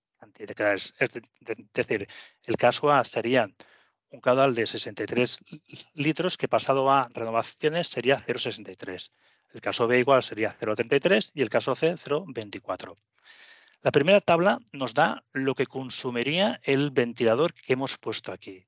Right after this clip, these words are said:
Si os fijáis, el consumo de energía final varía poquito. ¿de acuerdo? El consumo de energía primaria no renovable varía poco, pero si comparamos est-, este orden de magnitud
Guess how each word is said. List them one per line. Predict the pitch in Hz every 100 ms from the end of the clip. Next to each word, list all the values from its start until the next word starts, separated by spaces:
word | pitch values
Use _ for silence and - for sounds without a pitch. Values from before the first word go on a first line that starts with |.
| _
Si | - - 123
os | -
fijáis, | 120 - 165 190 -
el | 127
consumo | 113 104 - 160 120 110 -
de | 120
energía | 101 98 - 139
final | - 139 170 233 - - _ _ _
varía | 113 107 131
poquito. | 120 - - - _ _ _ _ -
¿de | 101
acuerdo? | 120 120 95 - - -
El | 143
consumo | 139 131 185 196
de | 147
energía | 127 - 165
primaria | 143 156 156 135
no | 131 151
renovable | 151 156 156 165 156 - 147 175 202 180
varía | 127 127 143 160 - _
poco, | - 147 110 - - - _ _
pero | 127
si | 135
comparamos | 127 131 131 147 175 156
est-, | 160 - - _
este | 143 - 135
orden | 151 127 107 107
de | 110
magnitud | 110 110 113 135